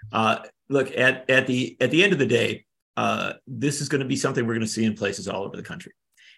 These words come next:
And the fact of the matter is that,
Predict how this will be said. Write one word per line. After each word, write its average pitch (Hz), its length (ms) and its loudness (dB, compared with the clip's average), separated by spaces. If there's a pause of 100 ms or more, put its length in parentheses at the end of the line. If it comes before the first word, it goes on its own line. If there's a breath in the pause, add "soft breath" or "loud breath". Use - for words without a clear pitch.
(160 soft breath)
And 117 840 0 (120)
the 113 520 -2 (120)
fact 123 240 4
of 139 40 -8
the 127 60 -6
matter 113 340 2
is 104 300 -4
that, 98 340 -4